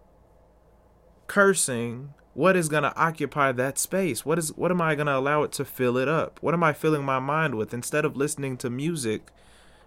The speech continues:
in the midst of this silence, how am I allowing myself to become comfortable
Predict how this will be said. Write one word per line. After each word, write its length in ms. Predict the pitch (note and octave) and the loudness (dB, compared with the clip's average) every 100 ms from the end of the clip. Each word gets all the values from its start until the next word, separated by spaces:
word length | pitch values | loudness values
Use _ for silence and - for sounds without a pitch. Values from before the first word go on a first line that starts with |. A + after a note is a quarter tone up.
| - | -4
in 100 | C#3+ | -2
the 60 | |
midst 300 | D3 E3 - | 2 0 0
of 120 | C#3 | 0
this 180 | C3 A#2+ | 0 0
silence, 580 | - D3 D#3 C#3 A2+ G2+ | 2 2 2 2 0 -2
how 200 | D3+ D3+ | -2 0
am 120 | C#3+ | 0
I 120 | C3+ | 2
allowing 460 | A#2+ A2+ C3+ C#3+ C3 | 2 0 -2 -2 -4
myself 460 | A#2 A2 - A2 - | -4 -4 -4 -6 -6
to 100 | A2 | -6
become 640 | G#2+ - B2+ A#2+ A2 G2+ - - - _ _ _ - | -6 -4 -2 -2 -4 -10 -14 -20 -20 _ _ _ -14
comfortable 840 | - F3 D#3+ B2 A2+ G2 E2 - | -6 -6 -4 -6 -4 -4 -4 -10